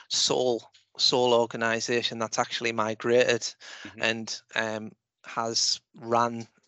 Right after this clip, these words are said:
Speaker 1: with this system for months, and I feel like I'm not getting a word in edgeways, whilst organisations that have nowhere near migrating are shouting and bawling. Um, so I would really just say, don't follow the pack,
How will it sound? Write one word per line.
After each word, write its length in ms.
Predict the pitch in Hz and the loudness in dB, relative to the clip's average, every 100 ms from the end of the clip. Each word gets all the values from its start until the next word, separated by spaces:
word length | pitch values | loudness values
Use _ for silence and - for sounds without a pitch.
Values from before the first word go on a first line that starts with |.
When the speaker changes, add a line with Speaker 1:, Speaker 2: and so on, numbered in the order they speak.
| - 113 | -6 -2
Speaker 1:
with 180 | 113 | -2
this 160 | - 117 | -2 -2
system 360 | 135 - - 113 | -2 -2 -4 -6
for 120 | 92 | -4
months, 460 | 123 123 - - - - - - - | -4 -2 2 2 0 -14 -18 -16 -4
and 200 | 110 110 | 0 0
I 60 | |
feel 160 | 113 117 | 2 2
like 140 | 110 | 2
I'm 60 | 117 | 0
not 120 | 110 | -4
getting 180 | 127 117 | -4 -2
a 40 | |
word 300 | 110 113 110 | 0 0 0
in 160 | 120 113 123 | -6 -4 -2
edgeways, 720 | 120 - 120 117 113 - - | -2 -2 2 2 0 -4 -6
whilst 540 | - 113 117 - - - _ - | -4 -2 0 0 -2 -8 _ 0
organisations 920 | 123 113 117 117 117 113 - 113 - | 2 2 -6 -4 0 0 -2 -6 -4
that 180 | 117 117 | -2 -2
have 460 | 117 117 - - - _ | -2 -2 -6 -16 -20 _
nowhere 420 | 117 117 113 110 | -4 0 0 0
near 200 | 117 117 | -2 -4
migrating 680 | 110 107 - 117 113 120 107 - | -4 -6 -2 0 0 -2 -12 -8
are 320 | 113 113 107 - | 0 2 2 -2
shouting 460 | - 113 - 107 | 0 0 -2 -8
and 240 | 107 110 - | -8 -8 0
bawling. 400 | 113 113 113 113 - - - - - | 2 4 2 -4 -14 -14 -14 -16 -4
Um, 260 | 113 113 113 - | 0 0 -2 -2
so 180 | - 113 | 4 6
I 100 | 110 | 6
would 200 | 117 123 | 4 2
really 320 | 135 135 123 | 2 2 -2
just 260 | 120 - - | -2 -2 2
say, 260 | 120 117 - - - _ | 4 4 0 -10 -20 _
don't 220 | 151 135 - | -2 -2 -2
follow 220 | 131 117 | -4 -2
the 100 | 113 | -4
pack, 480 | - 113 - - | 0 0 0 -8